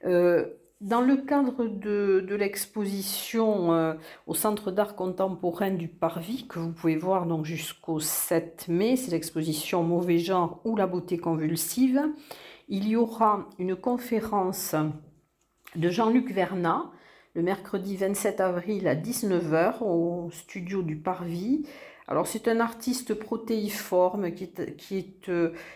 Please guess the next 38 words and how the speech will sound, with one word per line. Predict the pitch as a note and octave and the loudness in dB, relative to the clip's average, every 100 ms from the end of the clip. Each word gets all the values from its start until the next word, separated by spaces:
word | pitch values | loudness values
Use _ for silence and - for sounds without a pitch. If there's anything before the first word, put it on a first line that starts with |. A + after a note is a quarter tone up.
| - | -20
qui | - | -4
va | F#3 F#3+ | 2 2
du | F3+ | 0
dessin | E3+ G3 G3+ - G#3+ G3 | -4 0 0 0 2 4
à | |
la | F3 | 2
danse, | E3+ E3 D#3+ E3 E3+ | 2 2 4 2 0
de | |
la | D#3+ D#3+ | 0 2
danse | F3 F3 F3 | 2 -2 -4
au | F#3 | -8
chant, | - - D#3 D#3+ | -6 0 2 2
du | D#3+ D#3+ | 0 -4
chant | D#3+ E3+ E3+ | -2 0 -2
au | |
théâtre, | E3+ G#3 D#3 D#3+ D#3 - | 0 4 4 4 -2 -12
du | E3 D#3+ | -10 -8
théâtre | F3+ F3 E3 D#3+ | -2 -2 -2 -4
à | |
la | D3 | -4
chorégraphie. | D3 E3+ D#3+ D3+ C3 - - D4+ F#4 - - _ | -4 -8 -6 -4 -4 -4 -4 -2 -2 -8 -20 _
Il | - F#3+ | -4 -4
est | G3 | 0
auteur, | B3+ - E3+ E3+ C4+ - - - _ _ _ - | 0 0 2 2 2 -2 -12 -20 _ _ _ -4
performeur | B3+ - - F#3 F3+ F3+ A#3 B3+ | -4 -2 -2 0 0 0 0 -2
et | - G#3 | -2 0
enseignant. | G#3+ - F3 E3+ F3+ A3+ | 0 -2 0 2 2 2
Il | F#3 F#3+ | 0 0
envisage | G3 F#3+ E3+ A3 A3 | -2 -4 0 2 2
son | A#3 G#3 | -2 -4
expérience | F#3+ F#3+ - F#3+ F#3 F3+ E3+ | -4 -4 -6 -4 0 0 0
d'art | D3+ D3+ | -4 -6
total | - A3 F#3 F#3+ A#3+ - | -10 -4 0 0 -2 -4
comme | A#3+ | -2
une | A#3 G#3 | 0 -2
expérience | G3+ - F#3+ F#3 F3 E3 - | -4 -4 -4 0 0 0 -6
de | D3+ D3+ | -4 -2
vie. | C#3+ D#3 A#3 F4+ | -2 -2 -2 -2